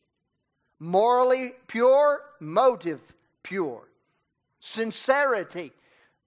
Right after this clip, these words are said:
The word for inser-, sincerity is made up of two words. It's a compound word in the Greek.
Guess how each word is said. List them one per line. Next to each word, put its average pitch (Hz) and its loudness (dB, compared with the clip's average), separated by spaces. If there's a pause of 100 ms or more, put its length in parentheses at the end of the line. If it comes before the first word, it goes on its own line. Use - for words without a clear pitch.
The 170 -6 (120)
word 214 2
for 233 -2
inser-, 240 -2
sincerity 240 -2
is 175 -4
made 220 0
up 220 -6
of 175 -6 (280)
two 311 -2
words. 190 -2
It's 175 -18
a 202 -10
compound 214 -2
word 196 -2
in 202 -10
the 175 -6
Greek. 233 -6